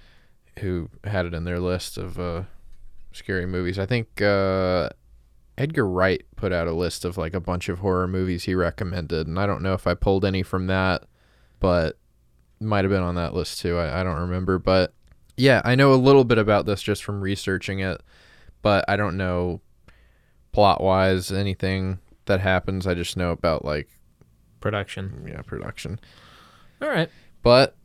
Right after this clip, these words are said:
Speaker 1: before we get too much farther into it, uh,
Speaker 2: Right.
Speaker 1: the way we have this podcast set up, for those of you who may not know already, uh, we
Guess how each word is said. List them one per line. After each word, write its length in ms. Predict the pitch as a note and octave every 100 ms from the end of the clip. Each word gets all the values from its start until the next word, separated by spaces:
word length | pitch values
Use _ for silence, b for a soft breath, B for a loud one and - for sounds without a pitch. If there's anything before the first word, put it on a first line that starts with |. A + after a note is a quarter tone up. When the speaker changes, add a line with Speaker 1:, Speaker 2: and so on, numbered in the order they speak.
| _ _ _ _ _ _ _ _ _ _
Speaker 1:
before 300 | - B2+ E3 D3+
we 100 | C3+
get 200 | B2+ -
too 280 | C3+ A2+ A2
much 320 | G#2+ G2 -
farther 440 | - A2+ G2+ G2
into 380 | G#2+ G#2 - E2+
it, 220 | D#2 C#2+ - - - - - _ _ -
uh, 60 | G#2
Speaker 2:
Right. 240 | G2+ G2 F#2
Speaker 1:
the 100 | G2+
way 180 | B2 C3+
we 120 | B2+
have 220 | A#2+ A2+
this 200 | A2 A2
podcast 540 | - G2+ G2 - G2 F2+
set 280 | - G2+ F#2+
up, 240 | G#2+ -
for 140 | A2
those 240 | G#2 G#2 G#2
of 140 | G2
you 160 | G2+ G2+
who 80 | G#2
may 240 | G2+ G2+
not 260 | G2+ G2 F2+
know 240 | G#2+ G#2 G2+
already, 680 | F#2+ G#2 A#2+ A#2+ G#2 A#2 - -
uh, 540 | - G2+ G2+ G2 G2+ G2
we 440 | G#2 G#2+ G#2